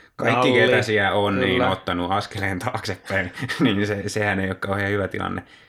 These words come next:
Speaker 1: Ja sehän oikeasti kertoo siitä, että okei, ei ole ne yksilöt ole kaikki taantunut, vaan se peli ei ole niinku kasassa. Siellä ei pelata viisikkona, jolloin
Speaker 2: Teki
Speaker 1: yksi ykkönen
Speaker 2: Saarella
Speaker 1: ottaa
Speaker 2: ekan
Speaker 1: huomioon.
Speaker 2: maalinsa eilen.
Speaker 1: Teki kauden
Speaker 2: Joo,
Speaker 1: ekan
Speaker 2: yksi
Speaker 1: maalin.
Speaker 2: plu-, yksi plus nolla tai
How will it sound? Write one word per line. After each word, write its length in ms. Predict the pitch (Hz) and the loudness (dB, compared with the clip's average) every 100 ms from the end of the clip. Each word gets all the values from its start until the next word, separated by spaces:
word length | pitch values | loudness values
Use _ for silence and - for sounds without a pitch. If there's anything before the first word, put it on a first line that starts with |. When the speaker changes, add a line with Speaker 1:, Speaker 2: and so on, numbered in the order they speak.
| _ - | _ -10
Speaker 1:
Ja 60 | 95 | -4
sehän 260 | 98 95 | 0 2
oikeasti 460 | 95 101 98 - 92 | 2 0 0 -2 -8
kertoo 400 | - 87 87 90 | -8 -8 -6 -6
siitä, 400 | 85 98 98 95 | -4 -2 -2 -2
että 220 | 90 - - | -6 -8 -10
okei, 480 | - - 90 90 90 | -8 -4 -4 -2 0
ei 120 | 92 | 0
ole 60 | 95 | 0
ne 140 | 92 | 0
yksilöt 380 | 95 92 95 87 | -2 -4 -6 -4
ole 80 | 90 | -6
kaikki 280 | - 92 - | -4 -8 -6
taantunut, 540 | 95 98 92 92 92 90 | -4 -2 -2 -4 -6 -6
vaan 160 | 90 | -8
se 220 | 87 87 _ _ _ _ | -8 -8 _ _ _ _
peli 280 | 98 90 90 | -10 -8 -8
ei 140 | 90 | -10
ole 80 | 87 | -12
niinku 180 | 87 90 | -12 -12
kasassa. 500 | - 92 87 - - - _ _ | -10 -10 -10 -12 -14 -18 _ _
Siellä 140 | - - | -12 -10
ei 60 | |
pelata 340 | 90 87 - 87 | -8 -8 -8 -10
viisikkona, 500 | 87 87 90 - 85 | -10 -12 -12 -12 -10
jolloin 200 | - - | -8 -4
Speaker 2:
Teki 180 | 156 180 | -2 -2
Speaker 1:
yksi 100 | - | 0
ykkönen 20 | 185 | 0
Speaker 2:
Saarella 240 | 165 147 139 | 2 2 0
Speaker 1:
ottaa 100 | 143 | 0
Speaker 2:
ekan 40 | 135 | -2
Speaker 1:
huomioon. 80 | 113 | 0
Speaker 2:
maalinsa 460 | 110 104 107 - - | 0 0 -4 -8 -12
eilen. 220 | - 117 _ - | -14 -16 _ -8
Speaker 1:
Teki 280 | 95 - - - | -8 -8 -20 -12
kauden 260 | - 92 90 | -8 -6 -6
Speaker 2:
Joo, 80 | 87 | -8
Speaker 1:
ekan 120 | 139 | -4
Speaker 2:
yksi 140 | 127 - | -4 -4
Speaker 1:
maalin. 160 | 131 120 | -4 -4
Speaker 2:
plu-, 60 | - - | -8 -10
yksi 240 | 139 - - | -10 -10 -10
plus 220 | 123 117 | -10 -8
nolla 360 | 120 113 - - | -8 -8 -8 -10
tai 140 | - | -12